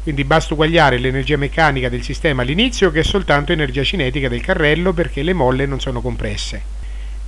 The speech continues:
e, e all'energia, cioè uguagliarla all'energia meccanica alla fine,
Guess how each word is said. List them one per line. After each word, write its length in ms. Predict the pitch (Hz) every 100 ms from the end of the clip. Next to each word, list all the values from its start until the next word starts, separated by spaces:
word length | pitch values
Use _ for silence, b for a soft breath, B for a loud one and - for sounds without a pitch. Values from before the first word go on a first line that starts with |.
| - - -
e, 100 | 165
e 500 | 156 123 131 127 123
all'energia, 760 | 135 139 131 135 135 147 120 117
cioè 140 | - 123
uguagliarla 560 | 160 175 170 196 185 131
all'energia 420 | 131 135 131 143
meccanica 480 | 131 175 143 117 139
alla 120 | 180
fine, 460 | 160 156 175 233